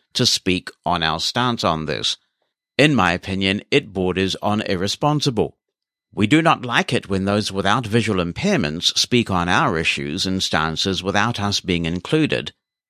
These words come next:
How then is it okay to speak about Muslims and Islam without anyone from our community being represented? We have a lot of great blind brothers and sisters who could shed light on this issue. Six,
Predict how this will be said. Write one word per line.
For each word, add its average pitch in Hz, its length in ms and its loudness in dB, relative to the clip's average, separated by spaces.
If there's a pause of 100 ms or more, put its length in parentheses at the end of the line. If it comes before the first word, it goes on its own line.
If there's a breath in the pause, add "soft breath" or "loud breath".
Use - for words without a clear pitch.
(160)
How 185 240 4
then 80 440 0
is 131 160 2
it 139 60 2
okay 131 420 2
to 104 120 -4
speak - 320 0
about 92 300 0
Muslims 90 600 0
and 80 220 -2
Islam 90 500 2
without 101 340 0
anyone 113 460 2
from 113 280 0
our 92 180 0
community 87 560 -2
being 80 340 -2
represented? 104 760 0 (440)
We 123 160 4
have 87 260 2
a 104 60 4
lot 90 180 2
of 104 160 -4
great 92 380 0
blind 87 360 0
brothers 95 340 0
and 123 160 2
sisters 120 440 2 (340)
who - 100 2
could 135 200 0
shed 147 240 0
light 147 300 2
on 80 140 -2
this 80 180 -2
issue. 135 340 0 (520)
Six, - 560 2